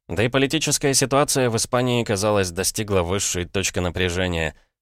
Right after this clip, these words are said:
Точки кипения она достигла, вот чего. Гражданская война на то и гражданская, что ненависть ослепляет разум и отменяет культурную традицию, домашнее воспитание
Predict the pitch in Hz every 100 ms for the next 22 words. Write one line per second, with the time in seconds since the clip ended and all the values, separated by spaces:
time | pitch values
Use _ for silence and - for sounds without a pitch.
0 | _ - 123 - 117 113 120 127 110 92
1 | - 95 92 85 90 - 92 85 90 87
2 | _ 98 92 107 - 85 78 78 - _
3 | _ _ - 90 123 120 156 - 135 123
4 | 123 135 156 139 139 127 117 120 104 113
5 | 92 - 95 87 - 92 101 110 110 -
6 | 98 92 90 95 90 85 90 98 95 104
7 | 104 104 95 92 90 92 95 87 90 85
8 | 95 90 90 85 87 80 92 - 95 92
9 | 85 87 107 123 113 110 98 - 92 113
10 | 113 110 110